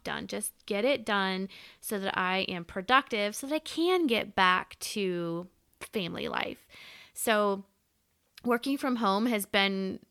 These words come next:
you know, what I've wanted to do. It's been my dream of being a stay-at-home mom, so that I, that I do have the flexibility to go to the volleyball games and to go to all the band concerts and to bake that banana <laughs> bread in the kitchen with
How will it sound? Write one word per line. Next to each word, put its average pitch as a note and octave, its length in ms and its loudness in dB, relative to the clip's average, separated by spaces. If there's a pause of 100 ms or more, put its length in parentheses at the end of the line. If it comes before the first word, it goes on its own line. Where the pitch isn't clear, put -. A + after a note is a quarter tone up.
(400)
you A#3 140 -2
know, A3 100 0
what A3 200 4
I've A3+ 160 2
wanted A3 300 2
to G3+ 80 2
do. G#3 280 2
It's - 140 0
been G#3+ 120 -2
my G3+ 140 0
dream G3 580 0
of F#3+ 380 0
being A#3 260 0
a G#3 60 -2
stay-at-home F#3 680 -4
mom, F3+ 380 -2 (460)
so C4 160 4
that B3 140 4
I, B3 160 4 (100)
that B3 140 0
I B3+ 100 2
do C4+ 240 2
have C#4+ 220 4
the G#3 80 -4
flexibility F3 880 -4
to F3 760 -4 (240)
go A#3+ 140 2
to D4+ 140 6
the G#3 60 -2
volleyball F3 460 -2
games - 460 -8
and G3 140 -8
to G#3+ 60 -6
go A#3+ 220 4
to E4 60 8
all A3 180 6
the G3 120 0
band F3+ 340 -6
concerts F3 720 -4
and F#3+ 320 -2 (480)
to C4 100 0
bake D4 420 2
that - 180 6
banana A3+ 300 6
<laughs> G#3+ 100 2
bread A3 280 6
in G#3+ 100 0
the G#3+ 80 -4
kitchen F3+ 680 -4
with F#3+ 320 -4